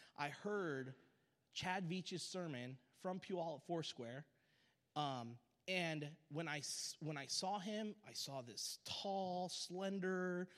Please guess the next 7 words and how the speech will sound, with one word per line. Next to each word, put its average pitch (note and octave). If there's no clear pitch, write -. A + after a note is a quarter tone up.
good-looking, F3
like, A#2+
very F3
fashionable, D3+
great C#3+
hair, C3+
very C#3